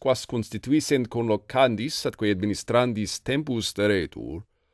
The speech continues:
hostes ex omnibus partibus signo dato decurre, lapires caesaque in valum coicere. Nostri primo integris viribus fortiter popugnare, neque ulum flus traterum ex loco superiore mittere,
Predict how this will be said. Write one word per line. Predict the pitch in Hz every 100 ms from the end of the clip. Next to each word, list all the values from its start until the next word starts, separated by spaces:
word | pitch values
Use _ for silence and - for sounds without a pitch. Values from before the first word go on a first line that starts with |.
| _ _ -
hostes | 113 147 - 151 139 147
ex | 139
omnibus | 151 151 135 139
partibus | - 131 123 123 123 -
signo | - 131 127
dato | 104 139 135 127
decurre, | 107 98 117 117 90 - 53 58 - _ _ _
lapires | - 101 117 123 120 117
caesaque | - 117 113 - 104
in | 110
valum | 107 110 92 85 95 80 - -
coicere. | 92 87 67 - - - - _ _ _ _ _ _ _ _
Nostri | - 117 214 - 202 190
primo | - 196 190 180 175
integris | 175 151 139 147 -
viribus | 165 165 131 131 107 - -
fortiter | 156 185 - 127 127 127
popugnare, | - 117 - 101 87 95 104 107 131 135 _ _ _ _
neque | 101 113 123
ulum | 139 170 196 180
flus | 151 151 165 -
traterum | 151 139 - 147 151 143 131
ex | -
loco | 131 139 -
superiore | 131 135 120 123 123 117 110
mittere, | 110 123 - - 57 95